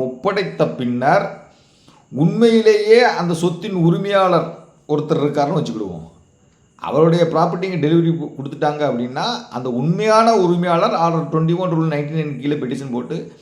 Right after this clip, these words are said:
இங்க டெலிவரி கொடுத்ததே தப்புங்க, அந்த சொத்து actually என்னுடைய சொத்து, நான் தான் அந்த சொத்தின் உரிமையாளர், இவன் டிகிரி ஹோல்டரும் ஜட்ஜ்மெண்ட் டெப்டார் இந்த ஆக்ஷன் பர்சன்ஸ் மூணு பேரும் கூட்டு சதி செஞ்சு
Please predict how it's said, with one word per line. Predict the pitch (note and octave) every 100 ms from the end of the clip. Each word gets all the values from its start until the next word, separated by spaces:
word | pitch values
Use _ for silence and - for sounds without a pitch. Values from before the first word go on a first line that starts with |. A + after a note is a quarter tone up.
| _ _ _
இங்க | A2+ B2
டெலிவரி | A#2+ B2+ E3 E3+
கொடுத்ததே | D#3+ C#3 C3+ C3 D#3 -
தப்புங்க, | A#2 A#2 C#3+ B2+ A#2+ B2 C3+ -
அந்த | A#2 D3 D#3+
சொத்து | - C#3 C#3
actually | A#2+ C#3+ - D#3 E3+ - B2
என்னுடைய | D3 G3 F#3 E3
சொத்து, | C3+ C#3 A#2+ C3+
நான் | A#2 B2 E3+ F#3
தான் | F3
அந்த | E3
சொத்தின் | C#3+ C#3 C#3 B2
உரிமையாளர், | B2 B2+ A#2+ A2+ A2 E2+ - - _ _ _ _
இவன் | C#3 D#3+ E3
டிகிரி | D3 D#3+ G3 D#3
ஹோல்டரும் | D#3 E3 E3 -
ஜட்ஜ்மெண்ட் | C#3 C3+ E3 E3+ D#3
டெப்டார் | - D#3+ E3+
இந்த | D3
ஆக்ஷன் | B2+ D#3+ E3+ D#3
பர்சன்ஸ் | C3 B2 B2 A#2+
மூணு | E3 F3+
பேரும் | D3+ D#3+ D#3+
கூட்டு | - - E3+
சதி | D#3 C#3+ C#3
செஞ்சு | B2+ C3